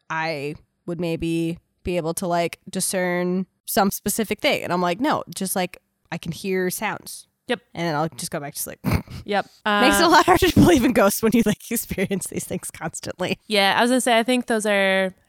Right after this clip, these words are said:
Speaker 2: 'cause I think that one for me is also an auditory hallucination. Um, so yes,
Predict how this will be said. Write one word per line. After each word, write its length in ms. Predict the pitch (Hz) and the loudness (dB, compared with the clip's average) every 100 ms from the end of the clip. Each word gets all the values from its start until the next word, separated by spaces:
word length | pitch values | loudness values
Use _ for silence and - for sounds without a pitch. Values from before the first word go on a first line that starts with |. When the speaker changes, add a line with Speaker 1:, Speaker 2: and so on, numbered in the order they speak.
| - | -10
Speaker 2:
'cause 160 | 220 | -4
I 60 | 220 | -2
think 260 | 247 233 208 - | 0 -2 -4 -4
that 200 | 202 - | -4 0
one 340 | 202 190 190 | 0 0 -2
for 180 | 175 196 | -4 -4
me 180 | 175 175 | -2 -2
is 160 | 165 - | -4 -4
also 360 | 190 185 220 | -4 -2 -4
an 100 | 208 | -2
auditory 480 | 208 208 226 220 208 | -2 -4 -4 -4 -4
hallucination. 840 | 208 202 196 214 208 - 208 202 202 _ - | -4 -6 -6 -6 -6 -6 -6 -8 -10 _ -4
Um, 460 | 190 180 180 180 - | 0 0 0 -4 -8
so 140 | - 220 | -4 0
yes, 400 | 185 - - | 0 -4 -10